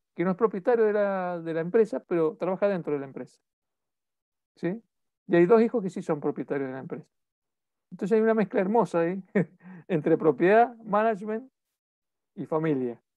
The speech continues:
Generalmente lo que vemos nosotros en la empresa familia es que está propiedad, empresa y familia. Y en, dentro de la empresa está el management y gente que trabaja, que no es parte del management. Está el propietario o los propietarios,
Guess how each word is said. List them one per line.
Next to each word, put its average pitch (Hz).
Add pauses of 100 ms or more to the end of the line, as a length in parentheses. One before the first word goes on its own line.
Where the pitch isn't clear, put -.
(760)
Generalmente 214
lo 196
que 160
vemos 190
nosotros 180
en 175
la 170
empresa 160
familia 180
es 160
que 170
está 147
propiedad, 170
empresa 196 (280)
y 143
familia. 139 (400)
Y 151
en, 143
dentro 170
de 175
la 175
empresa 180
está 170
el 160
management 226
y 180
gente 156
que 147
trabaja, 202 (400)
que -
no 131
es 127
parte -
del 156
management. 196 (1000)
Está -
el 147
propietario 185 (220)
o 180
los 127
propietarios, 180